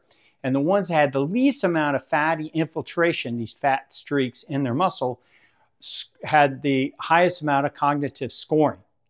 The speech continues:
And the ones that had the most amount of these fatty streaks, um, had the greatest decline in their cognitive capabilities. In other words,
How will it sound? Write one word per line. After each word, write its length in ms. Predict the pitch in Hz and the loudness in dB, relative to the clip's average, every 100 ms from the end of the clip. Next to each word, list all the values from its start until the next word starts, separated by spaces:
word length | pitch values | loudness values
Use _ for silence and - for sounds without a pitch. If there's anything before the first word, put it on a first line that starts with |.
| - | -6
And 160 | 135 | -2
the 60 | 123 | -2
ones 360 | 135 180 185 - | 2 2 2 0
that 120 | 120 | 0
had 260 | 147 135 | 0 0
the 80 | 127 | -2
most 560 | 127 160 226 214 - - | 0 6 8 6 2 -6
amount 580 | 147 135 127 131 131 - - | -4 -2 -2 -4 -6 -14 -6
of 380 | 135 127 117 _ | -2 -2 -4 _
these 180 | 127 - | -10 -4
fatty 300 | 143 127 127 | -2 0 -2
streaks, 460 | - 143 139 - - _ _ _ _ - | -2 -2 -2 -6 -16 _ _ _ _ -8
um, 280 | 127 123 127 | -6 -6 -6
had 320 | 147 139 135 | -4 -4 -4
the 60 | |
greatest 720 | 113 107 120 160 165 165 - - | -10 -6 2 4 4 0 -6 -8
decline 600 | 120 - 165 156 143 131 | -8 -2 0 0 -2 -4
in 120 | 123 | -6
their 100 | 123 | -6
cognitive 640 | 117 139 127 131 - 123 | -2 0 0 -4 -10 -14
capabilities. 800 | - 127 - 107 135 120 95 - - | -8 -8 -8 -4 -2 -2 -6 -14 -8
In 60 | |
other 180 | 127 127 | -6 -4
words, 360 | 127 127 123 | -2 -2 -4